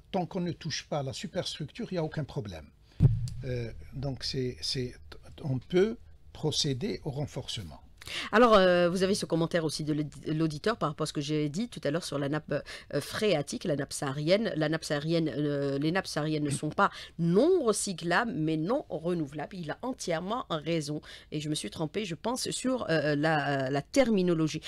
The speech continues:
Speaker 2: Alors, euh, pour, euh, les petits villages agricoles, est-ce qu'il faudrait aussi mettre en place des petites retenues de telle sorte à ce
Speaker 1: Oui.
Speaker 2: qu'ils puissent les,
Speaker 1: Ce
Speaker 2: les
Speaker 1: qu'on a dit.
Speaker 2: exploiter, puisque nous avons vu que par
Speaker 1: Oui.
Speaker 2: le passé, nous avions un savoir-faire avec les Fougaras à travers le territoire
Speaker 1: Oui, oui, oui,
Speaker 2: national,
Speaker 1: pour le
Speaker 2: du,
Speaker 1: sud.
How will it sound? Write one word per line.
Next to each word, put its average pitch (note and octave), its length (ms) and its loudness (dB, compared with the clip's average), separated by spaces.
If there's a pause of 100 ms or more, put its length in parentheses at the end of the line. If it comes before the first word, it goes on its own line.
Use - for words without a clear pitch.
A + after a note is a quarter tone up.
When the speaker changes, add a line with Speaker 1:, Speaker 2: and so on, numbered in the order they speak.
(140)
Speaker 2:
Alors, G#3+ 220 8
euh, F#3 140 6
pour, B3 380 0
euh, F#3+ 200 4
les F3+ 140 0
petits F3 300 -6
villages F3+ 500 2
agricoles, D#3+ 640 -2
est-ce F3 160 -2
qu'il D#3 100 -8
faudrait E3+ 360 -2 (240)
aussi A3 440 0
mettre F3+ 260 0
en E3+ 60 0
place F#3+ 380 0
des D#3+ 80 0
petites - 600 2
retenues G#3+ 500 0
de F#3 100 -10
telle E3+ 220 -4
sorte G#3+ 220 -6
à F3 40 -6
ce B3 60 -6
Speaker 1:
Oui. C4+ 60 -4
Speaker 2:
qu'ils C4+ 100 -8
puissent A#3+ 180 -10
les, F3+ 180 -6
Speaker 1:
Ce E3+ 60 -12 (280)
Speaker 2:
les G3 100 -4
Speaker 1:
qu'on F#3+ 60 -4
a - 0 -
dit. E3+ 40 -2
Speaker 2:
exploiter, F3 480 -2
puisque - 220 -16
nous E3+ 180 -6
avons D#3 200 -4
vu A#3 160 -10
que G#3+ 100 -6
par D#3+ 160 -6
Speaker 1:
Oui. D3+ 60 -4
Speaker 2:
le C#3+ 60 -4
passé, G3+ 300 -8 (240)
nous D#3+ 160 -4
avions D#3 220 -4
un D3+ 40 -4
savoir-faire G#3+ 760 -4
avec F#3 180 -2
les F#3 80 -4
Fougaras F3+ 540 0
à F3+ 40 -2
travers E3+ 320 -4
le F3 100 -4
territoire C#4 420 0
Speaker 1:
Oui, B3+ 60 -2
oui, A#3 40 -2
oui, G#3+ 40 -2
Speaker 2:
national, F3+ 280 -2
Speaker 1:
pour C#3+ 60 -2
le D3 60 0
Speaker 2:
du, - 40 -4
Speaker 1:
sud. F3+ 140 -2